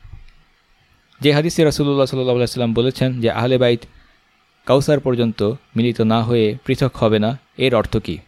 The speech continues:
প্রথমত, এই হাদিসের বিশুদ্ধতা সম্পর্কে ওলামায়ে কেরামের বিভিন্ন মতামত রয়েছে। এরপরে অন্যান্য মতামতের মধ্যে তারা উল্লেখ করেছেন, এখানে দুইটি বিষয়কে আঁকড়ে ধরার ক্ষেত্রে কোরআনের সাথে আহলে বাইতকে উল্লেখ করা হয়েছে। এর মাধ্যমে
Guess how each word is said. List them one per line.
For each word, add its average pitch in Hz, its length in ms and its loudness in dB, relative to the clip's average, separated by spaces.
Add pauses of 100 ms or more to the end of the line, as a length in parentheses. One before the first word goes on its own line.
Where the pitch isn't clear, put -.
(240)
প্রথমত, 156 380 2 (440)
এই 135 100 2
হাদিসের 131 360 0
বিশুদ্ধতা 139 400 -2
সম্পর্কে 123 500 -2 (260)
ওলামায়ে 120 300 2
কেরামের 113 340 0
বিভিন্ন 113 340 0
মতামত 107 400 -2
রয়েছে। 117 380 0 (580)
এরপরে 131 520 2 (480)
অন্যান্য 143 320 2
মতামতের 123 440 0
মধ্যে 113 200 -2
তারা 107 160 0
উল্লেখ 110 240 -2
করেছেন, 120 440 -2 (580)
এখানে 139 300 2
দুইটি 143 220 2
বিষয়কে 139 340 2
আঁকড়ে 127 220 0
ধরার 131 200 4
ক্ষেত্রে 113 360 -2
কোরআনের 127 360 0
সাথে 123 300 -2
আহলে 120 260 0
বাইতকে 120 280 -2
উল্লেখ 107 240 -2
করা 101 160 -2
হয়েছে। 101 400 -2 (640)
এর 123 120 2
মাধ্যমে 131 420 2